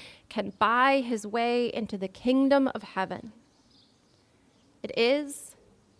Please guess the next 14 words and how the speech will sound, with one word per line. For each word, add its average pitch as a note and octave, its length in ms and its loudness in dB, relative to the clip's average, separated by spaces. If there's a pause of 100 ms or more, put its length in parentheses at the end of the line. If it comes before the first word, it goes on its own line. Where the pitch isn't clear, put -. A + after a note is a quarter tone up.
(200)
impossible. A#3 680 -4 (2250)
But - 180 -2
for C4+ 120 0
God, A#3+ 460 2 (1300)
all A3 200 2
things A3 680 -8
are A3+ 120 -2
possible. A#3+ 520 -10 (2500)
Can A#3+ 200 -4
we C4 340 -2 (240)
believe A#3+ 340 -4
this? - 440 -4 (1900)
For B3+ 140 -4
God, A#3 540 6